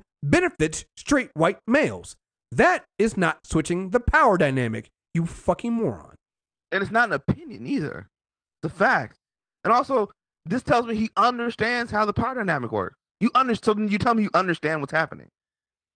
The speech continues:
Speaker 1: You're more afraid of white, straight white males losing the power dynamic than they have. That's what it is.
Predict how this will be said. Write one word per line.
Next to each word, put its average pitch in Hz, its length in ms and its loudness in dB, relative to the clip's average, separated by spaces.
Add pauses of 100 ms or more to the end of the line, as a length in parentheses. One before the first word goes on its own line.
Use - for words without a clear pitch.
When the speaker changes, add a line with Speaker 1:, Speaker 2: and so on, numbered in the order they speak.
(420)
Speaker 1:
You're 202 180 0
more 202 340 4
afraid 196 640 2
of 147 160 2
white, 151 300 0
straight - 280 0
white 202 220 2
males 151 480 0 (340)
losing 285 520 4
the 254 80 6
power 185 360 4
dynamic 160 400 2
than 139 140 0
they 143 160 2
have. 135 580 0 (840)
That's 320 180 4
what 370 120 2
it 202 100 0
is. 247 420 0